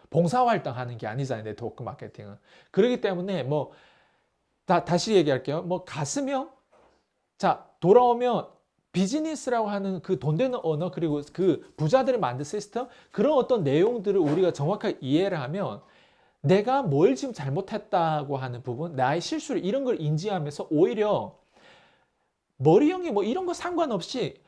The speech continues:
거기에 맞는 시스템, 거기에 맞는 언어 구조, 거기에 맞는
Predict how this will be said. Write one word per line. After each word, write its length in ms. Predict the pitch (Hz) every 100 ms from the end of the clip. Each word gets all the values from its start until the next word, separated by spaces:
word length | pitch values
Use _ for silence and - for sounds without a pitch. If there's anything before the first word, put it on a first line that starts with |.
| _ _ _
거기에 540 | - 196 240 311 349 339
맞는 580 | 240 175 190 220 285
시스템, 520 | 330 302 302 - 196 143
거기에 340 | 180 220 320
맞는 540 | 208 143 185 285 349 359
언어 400 | - 180 185 220
구조, 460 | 220 156 170 180 123
거기에 440 | - 208 220 311
맞는 720 | 285 151 113 156 220 262 330